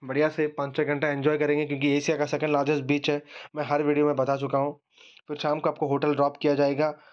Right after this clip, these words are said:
और अगले दिन सुबह ब्रेकफास्ट करके, होटल चेकआउट करके, आप काला पत्थर बीच देखते हुए, काला पत्थर बीच देखते हुए आपको सीधा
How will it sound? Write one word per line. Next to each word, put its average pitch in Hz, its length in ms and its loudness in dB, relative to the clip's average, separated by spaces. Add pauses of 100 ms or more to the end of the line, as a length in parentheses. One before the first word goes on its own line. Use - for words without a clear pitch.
(1600)
और 143 140 0
अगले 156 260 0
दिन 175 140 2
सुबह 151 460 -2
ब्रेकफास्ट 151 500 -2
करके, 151 280 0
होटल 147 340 0
चेकआउट 151 400 0
करके, 139 420 -2 (180)
आप 131 180 -8
काला 160 200 2
पत्थर 165 300 -2
बीच 143 180 -2
देखते 139 320 -2
हुए, 151 260 4 (640)
काला 156 180 0
पत्थर 160 320 -2
बीच 147 220 -2
देखते 147 320 0
हुए 151 140 4
आपको - 1160 -4
सीधा 147 440 -2